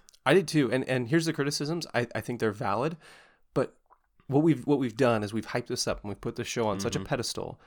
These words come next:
Speaker 1: that people somehow in, have in their mind that they're not gonna be mildly to moderately disappointed at the conclusion.
Speaker 2: Yeah.
Speaker 1: And that's just the reality. It's, you're, we're gonna be disappointed. And then when we look back on it,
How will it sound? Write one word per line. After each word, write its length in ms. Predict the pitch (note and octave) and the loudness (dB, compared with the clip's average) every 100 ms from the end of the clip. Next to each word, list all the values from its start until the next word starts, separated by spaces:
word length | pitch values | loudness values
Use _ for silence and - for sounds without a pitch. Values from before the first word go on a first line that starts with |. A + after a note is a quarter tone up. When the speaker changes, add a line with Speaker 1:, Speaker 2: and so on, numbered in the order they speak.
| _ - _ _ - | _ -20 _ _ -2
Speaker 1:
that 120 | C#3 | 0
people 300 | D3+ F#3 G3+ | 0 -2 -2
somehow 380 | - D#3+ D#3 D3 | 0 0 2 2
in, 160 | C#3 | 0
have 240 | - B2 B2+ | -2 -2 -2
in 80 | A#2+ | 0
their 120 | A2 | -2
mind 360 | G2+ G2+ A#2 | 0 -2 -2
that 120 | A2 G2 | -4 -2
they're 120 | A2+ | -2
not 260 | A2 A2+ C3 | 0 -2 -2
gonna 200 | C3+ A2 | -4 -4
be 420 | A2 G#2 G#2 - _ _ _ _ B3 | -4 -4 -6 -8 _ _ _ _ -8
mildly 540 | A2 A2+ C3 D#3+ E3 | 4 6 6 4 0
to 80 | D3 | 0
moderately 560 | A2 G#2+ G#2 G#2 G#2+ | 2 2 4 0 -2
disappointed 640 | G#2 G2 F#2+ - G2 F#2+ - | -4 -6 -6 -6 -4 -6 -8
at 100 | - | -12
the 80 | G2 | -14
conclusion. 600 | - G2 F#2 - - - - | -12 -12 -10 -10 -12 -16 -14
Speaker 2:
Yeah. 260 | F2+ D#2+ D#2+ - | -10 -10 -10 -4
Speaker 1:
And 100 | C3+ | -2
that's 140 | G3+ | 0
just 200 | G3 - | -2 -2
the 100 | A#2+ | -2
reality. 560 | G#2 G2 F#2 - - _ _ _ - | -2 -2 -4 -6 -18 _ _ _ -12
It's, 180 | A#2 - | -10 -6
you're, 260 | C3 A#2+ A#2+ | 0 0 -2
we're 180 | B2+ B2 | -2 0
gonna 280 | A2+ C3 C3 | 4 4 4
be 100 | B2 | 2
disappointed. 580 | A#2 A2 G#2+ G#2 C#3 - _ _ _ _ | 0 -2 -6 -4 -6 -8 _ _ _ _
And 140 | B2+ A2+ | -4 -2
then 80 | |
when 80 | A2+ | 0
we 80 | A#2 | 0
look 160 | A2 - | 0 2
back 240 | B2+ A#2+ | 2 2
on 160 | A2 G#2 | -2 0
it, 180 | A#2 | -4